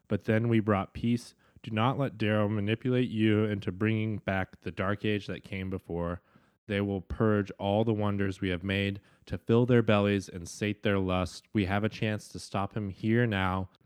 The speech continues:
We have a chance to unite once more as we were always meant to. For our children, what world do you want them to inherit?"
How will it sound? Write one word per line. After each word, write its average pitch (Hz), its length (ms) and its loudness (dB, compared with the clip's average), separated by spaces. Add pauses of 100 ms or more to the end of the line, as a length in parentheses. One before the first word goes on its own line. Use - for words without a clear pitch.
(180)
We 110 120 -4
have 113 100 0
a 107 60 -4
chance 117 360 -4
to 113 100 -8
unite 101 460 -2
once 104 300 -6
more 92 360 -4
as 95 200 -4
we 104 100 -2
were 101 160 0
always 92 340 -4
meant 87 260 -8
to. 85 280 -8 (320)
For 107 100 0
our 101 120 2
children, 87 600 -4
what 110 240 0
world 104 460 2 (280)
do 107 100 -4
you 101 80 2
want 95 260 -4
them 92 200 -8
to - 160 -10
inherit?" 85 440 -10